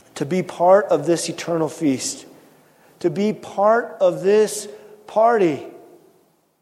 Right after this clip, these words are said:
on God's terms, by God's invitation, by God's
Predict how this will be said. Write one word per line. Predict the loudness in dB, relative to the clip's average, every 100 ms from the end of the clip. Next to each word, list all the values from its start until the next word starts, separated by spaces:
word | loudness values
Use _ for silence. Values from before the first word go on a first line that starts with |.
| _ _ _ _ -18
on | -6
God's | 0 2 2 -2
terms, | -8 -8 -8 -14 -20 -20 -20 _ _ _ _ _ _ _ _ _ _ _ _ _ _ _ _ _ _ _ _ _ _
by | 4 4
God's | 4 0 0 0
invitation, | 0 0 -2 -4 -4 -4 -6 -14 -20 -20 _ _ _ _ _ _ _ _ _ _ _ _ _ _ _ _
by | -4
God's | 0 2 4 2